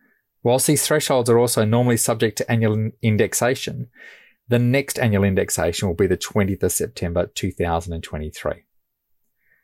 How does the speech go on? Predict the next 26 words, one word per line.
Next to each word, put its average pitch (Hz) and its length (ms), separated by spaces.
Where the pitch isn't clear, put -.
Now, 160 80
a 151 40
related 165 400
announcement 107 640
was 113 360
the 110 100
freezing 101 540
of 90 160
deeming 107 340
rates - 280
until 92 340
two 95 200
thousand 85 400
and 82 100
twenty-four. 85 640
This 180 140
change 151 320
doesn't 113 200
actually 98 280
require 110 500
a 85 80
bill 90 180
to 82 60
pass - 320
through - 160
Parliament, - 480